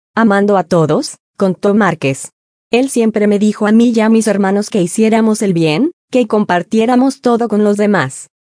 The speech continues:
Además, Cristo vive en mí". Estuvo casado con Andrea Pérez durante setenta y cinco años y tuvo cuatro hijos.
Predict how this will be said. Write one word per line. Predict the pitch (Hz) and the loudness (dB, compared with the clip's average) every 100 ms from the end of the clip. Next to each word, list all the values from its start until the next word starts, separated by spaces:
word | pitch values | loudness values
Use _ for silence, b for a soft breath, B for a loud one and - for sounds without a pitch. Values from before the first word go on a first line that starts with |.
| _ _ | _ _
Además, | 208 190 190 180 311 - - _ _ | -2 0 2 0 -2 -6 -20 _ _
Cristo | 202 196 - 202 | -4 -4 -2 -2
vive | 202 208 | 0 0
en | 208 | 0
mí". | 185 139 - _ _ _ | 0 -2 -6 _ _ _
Estuvo | 214 208 - 190 175 | -4 -2 -2 0 0
casado | 156 156 190 190 214 | -2 -4 -2 -2 -2
con | 185 | -2
Andrea | 175 165 180 180 175 | -2 -2 -2 -2 -2
Pérez | 196 185 180 | -2 -2 -2
durante | 185 175 175 | -2 -2 -2
setenta | 175 196 185 160 156 | -4 -4 -2 0 0
y | |
cinco | 156 202 190 202 180 | -2 -2 -2 0 0
años | 170 160 190 320 - - | 2 0 -2 -4 -10 -6
y | 214 | -2
tuvo | 240 240 254 | 0 0 0
cuatro | 233 214 220 | 0 0 0
hijos. | 214 165 147 - | 0 -2 -4 -6